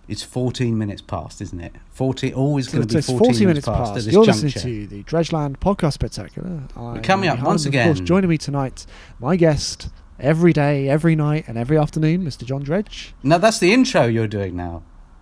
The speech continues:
Speaker 2: Oh, sorry. I thought that was the planned exit.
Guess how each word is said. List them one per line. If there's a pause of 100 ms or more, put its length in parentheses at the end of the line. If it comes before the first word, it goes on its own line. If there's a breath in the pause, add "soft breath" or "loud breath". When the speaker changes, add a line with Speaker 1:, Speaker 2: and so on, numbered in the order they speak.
(480)
Speaker 2:
Oh,
sorry. (120)
I
thought
that
was
the
planned
exit.